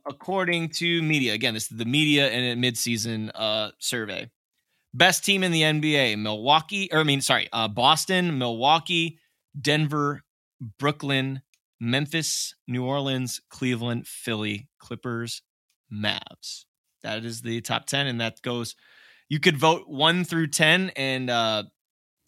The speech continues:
there's a breakdown of total points and stuff on there. It's interesting, but Brooklyn got forty first place votes over Milwaukee's ten. That's interesting. Even though they're fourth on the list,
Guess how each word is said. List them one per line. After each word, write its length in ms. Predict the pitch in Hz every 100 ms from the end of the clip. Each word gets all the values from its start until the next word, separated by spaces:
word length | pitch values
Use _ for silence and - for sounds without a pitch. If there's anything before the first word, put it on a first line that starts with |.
| -
there's 220 | 135 127
a 40 |
breakdown 400 | 120 143 139 135 127
of 60 |
total 180 | 131 120
points 260 | 110 120 110
and 40 |
stuff 240 | - 117 113
on 140 | 110
there. 160 | 110 107
It's 120 | 101
interesting, 400 | 117 120 - 107
but 160 | 107 101
Brooklyn 320 | 196 226 202
got 180 | 135 117
forty 720 | - - 165 180 156 139 123
first 360 | 120 131 123 -
place 200 | 120 113
votes 600 | 113 123 120 - - - -
over 420 | 123 113 113 110
Milwaukee's 600 | 107 110 113 117 117 104
ten. 280 | - 117 110
That's 200 | 113 113
interesting. 460 | - 117 113 - 117
Even 180 | 131 147
though 100 | 139
they're 140 | 127
fourth 360 | - 131 143 143
on 120 | 127
the 80 | 110
list, 420 | 117 185 - -